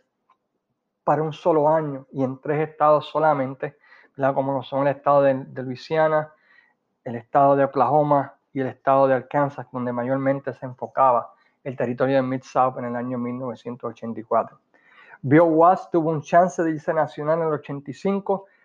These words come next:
cuando Ted Turner le da un espacio en el canal T B S, que pueden escuchar en el podcast que habla del Black Saturday para más detalles sobre cómo fue que surgió esto.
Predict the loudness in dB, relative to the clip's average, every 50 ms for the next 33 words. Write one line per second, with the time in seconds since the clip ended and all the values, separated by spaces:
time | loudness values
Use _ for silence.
0 | _ _ _ 0 2 2 2 2 2 4 2 2 2 2 0 2 2 4 4 4
1 | 4 4 4 4 2 0 -2 0 2 2 2 2 2 -2 -4 -4 -4 -4 -2 0
2 | 0 0 0 -2 -2 -2 0 0 2 2 2 2 2 0 -4 -12 _ _ _ _
3 | _ _ _ _ _ _ _ -6 -4 -2 -2 -2 -2 -4 -4 -4 -4 -2 -2 -2
4 | -4 -4 -6 -8 -10 -8 -2 0 0 0 0 0 -4 -4 -8 -4 -2 -2 -2 -2
5 | -4 -8 -8 -8 -4 -2 0 2 2 2 2 0 -2 0 0 0 0 0 -2 -2
6 | 0 2 2 2 0 -2 -2 -4 -2 -2 0 2 2 2 4 2 2 4 4 4
7 | 4 2 0 -2 -4 -6 -6 -6 -4 -4 -4 -4 -4 -4 -6 -8 -8 -6 -6 -8
8 | -8 -10 -10 -6 -4 0 2 2 2 0 -2 _ -14 -16